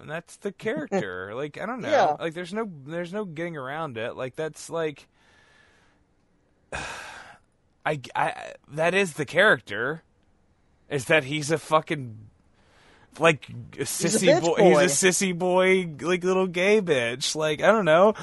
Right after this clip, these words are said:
Speaker 1: Like, that is what he is. Like, you know, it's a fucking, you know,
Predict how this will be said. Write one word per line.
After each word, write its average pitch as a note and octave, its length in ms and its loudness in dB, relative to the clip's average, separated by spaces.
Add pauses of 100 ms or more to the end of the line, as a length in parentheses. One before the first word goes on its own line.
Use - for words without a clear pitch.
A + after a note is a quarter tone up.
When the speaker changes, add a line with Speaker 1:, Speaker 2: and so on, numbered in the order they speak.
(140)
Speaker 1:
Like, G3 140 8
that D4+ 160 12
is E4 180 8
what D#4+ 160 8
he D#4 200 6
is. B3 480 6
Like, F3 420 4
you C4+ 80 0
know, F#3+ 320 2
it's G3+ 160 -4
a G#3+ 100 -2
fucking, G#3 440 -4 (180)
you F#3 160 -2
know, C3+ 320 -2